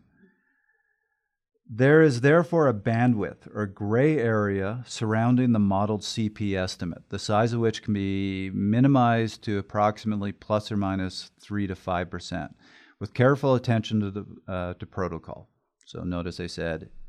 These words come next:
if you do this right, you can have a three to five percent variance.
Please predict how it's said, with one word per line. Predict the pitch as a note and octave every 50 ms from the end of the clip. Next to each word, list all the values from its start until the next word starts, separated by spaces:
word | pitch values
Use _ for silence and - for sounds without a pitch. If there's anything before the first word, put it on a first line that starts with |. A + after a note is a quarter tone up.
| - - -
if | D#3 E3+ E3 -
you | C3 A#2+
do | G#2 G#2+ F#2+
this | E2 F2+ E2+ -
right, | E2+ E2 D#2+ D2+ E2+ G2+ - - - - - - - _ _ _ _ - _ _ _ _ _
you | - G2+ F#2
can | G2 G2
have | G2 F#2+ F#2+ F2+
a | F#2 F2+ F2 F2+
three | F2+ - - - A2+ A2
to | G#2 G2
five | - G2+ F2+ F2+ F2
percent | - F2 - - E2+ E2+ - F#2+
variance. | F#2 E2+ D#2+ - - - - - _ - -